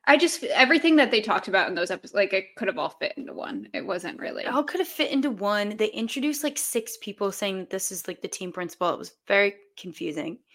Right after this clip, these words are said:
Speaker 2: Um, there was only one scene with Ryan Reynolds, very upset.
Speaker 1: Yeah, they clickbaited us on that one.
Speaker 2: They clickbaited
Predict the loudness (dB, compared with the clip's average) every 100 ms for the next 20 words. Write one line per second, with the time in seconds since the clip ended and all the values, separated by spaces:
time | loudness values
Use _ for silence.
0 | -20 -20 -20 _ -2 2 4 4 0 -4
1 | -10 -14 _ _ _ _ _ _ _ 0
2 | 4 6 6 4 4 2 -4 -8 0 2
3 | 2 2 2 2 4 2 2 2 2 0
4 | 0 0 -4 -12 -14 _ _ _ -4 -2
5 | 0 -2 -6 -6 -6 -8 _ _ _ -2
6 | 0 2 4 4 4 4 2 0 -2 -6
7 | -4 -6 -6 -10 -12 _ -2 0 2 2
8 | 0 4 6